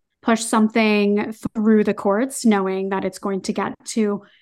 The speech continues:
their majority at the Supreme Court and going to try and rule in their favor. It's a smart strategy, but obviously has not sort of worked in our favor.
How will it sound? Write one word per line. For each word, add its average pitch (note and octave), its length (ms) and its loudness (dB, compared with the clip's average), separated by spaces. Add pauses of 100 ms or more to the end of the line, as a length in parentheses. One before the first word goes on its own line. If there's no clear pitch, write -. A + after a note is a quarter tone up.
(140)
their A3+ 140 4
majority G3+ 720 2
at G#3+ 220 0
the G#3+ 60 -8
Supreme G3 320 -6
Court G3+ 320 -2
and F#3+ 360 -2
going F#3+ 180 -6
to F#3 100 -8
try F#3+ 180 -6
and F#3 120 -6
rule G#3 140 -8
in A3 60 -6
their G#3+ 120 -6
favor. A3+ 400 0 (400)
It's - 160 -8
a - 20 -10
smart A3 260 -2
strategy, A3+ 440 0
but G#3 300 -4
obviously G3 420 -4
has G3 160 -4
not G3+ 280 -2 (260)
sort A3 220 2
of G3 100 0 (580)
worked A#3 400 0
in G#3+ 400 2
our G3+ 400 -2
favor. G3+ 640 -2